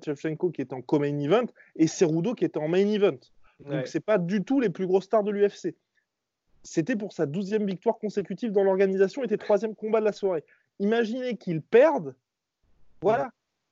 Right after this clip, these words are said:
Speaker 1: Il sera même pas, c'est, c'est même pas sûr qu'il soit main, si, quand même, je pense qu'il sera main event d'un, d'un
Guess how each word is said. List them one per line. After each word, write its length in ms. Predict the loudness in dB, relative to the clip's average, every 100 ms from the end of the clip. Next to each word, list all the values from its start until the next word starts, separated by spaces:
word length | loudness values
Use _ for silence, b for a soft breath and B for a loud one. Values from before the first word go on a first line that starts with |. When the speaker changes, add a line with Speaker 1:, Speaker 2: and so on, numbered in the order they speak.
| _ -8
Speaker 1:
Il 60 | -8
sera 240 | -2 -2
même 340 | 0 -2 -4
pas, 320 | -4 -4 -4 -6
c'est, 160 | -12
c'est 140 | -8 -6
même 200 | -6 -2
pas 180 | -2
sûr 220 | -2 -8 -8
qu'il 180 | -8
soit 160 | -4 -4
main, 300 | -2 -4 -4 -10 -10
si, 160 | -10 -8
quand 160 | -2 0
même, 140 | 0 -4
je 120 | -6
pense 240 | -2 -4
qu'il 100 | -4
sera 140 | -4 -2
main 200 | 0 -2
event 200 | 0 0
d'un, 220 | 0 -2
d'un 400 | -2 -6 -2 -2